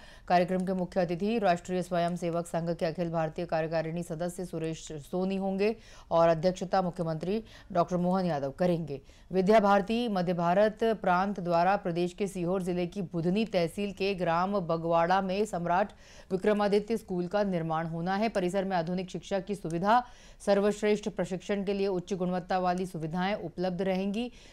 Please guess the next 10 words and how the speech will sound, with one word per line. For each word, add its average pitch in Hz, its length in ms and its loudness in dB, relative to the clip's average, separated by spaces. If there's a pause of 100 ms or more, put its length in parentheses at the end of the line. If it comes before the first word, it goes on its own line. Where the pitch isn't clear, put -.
(120)
नर्मदा 208 440 4
नदी 247 420 0
एवं 220 420 2 (320)
नेशनल 196 480 -2
हाईवे 202 500 2
फ़ोर्टी 202 360 0
सिक्स 208 280 -6
के 214 100 -2
पास 196 420 0
वन 202 380 0